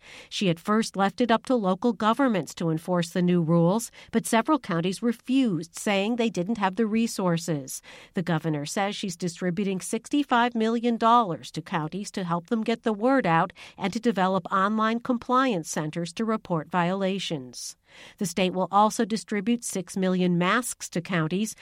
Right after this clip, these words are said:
so businesses can have them on hand for customers. In addition, ten million hard-to-find at-home tests will be given out in the coming weeks, including two million directly to school children.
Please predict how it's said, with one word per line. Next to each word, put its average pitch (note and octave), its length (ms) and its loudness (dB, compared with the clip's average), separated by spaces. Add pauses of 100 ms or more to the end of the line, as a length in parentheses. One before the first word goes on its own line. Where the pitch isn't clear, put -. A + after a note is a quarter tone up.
(140)
so F#3+ 160 2
businesses G3 600 0
can D#3+ 140 -2
have E3 240 -2
them A3+ 160 0
on B3 160 2
hand E3 260 -4
for G3 120 -8
customers. E3 920 -4 (360)
In G#3+ 120 0
addition, A3 600 0
ten B3+ 320 0
million B3+ 380 2
hard-to-find G#3+ 760 0
at-home A3+ 500 2
tests C4+ 400 -2
will F#3 140 -2
be E3+ 140 0
given E3+ 280 0
out D#3 200 -2
in D3+ 80 -2
the E3 80 -2
coming E3+ 400 0
weeks, G3 400 -2 (240)
including G3 460 0
two D4+ 280 2
million G3 420 2
directly G#3 520 0
to D4 100 0
school C4+ 460 0
children. E3+ 580 -2